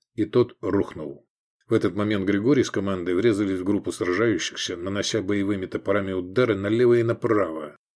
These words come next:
Несколько разбойников упали замертво. Обстановка на месте схватки мгновенно изменилась.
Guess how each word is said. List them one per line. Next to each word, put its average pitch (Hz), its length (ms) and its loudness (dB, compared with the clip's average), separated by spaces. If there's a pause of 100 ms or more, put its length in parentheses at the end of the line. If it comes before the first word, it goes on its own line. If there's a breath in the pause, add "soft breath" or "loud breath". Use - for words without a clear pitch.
(220)
Несколько 107 560 -2
разбойников 117 680 0
упали 110 420 0
замертво. 95 760 -4 (520)
Обстановка 160 560 2
на 139 60 0
месте 139 320 -2
схватки 147 420 0
мгновенно 131 500 0
изменилась. 110 720 -4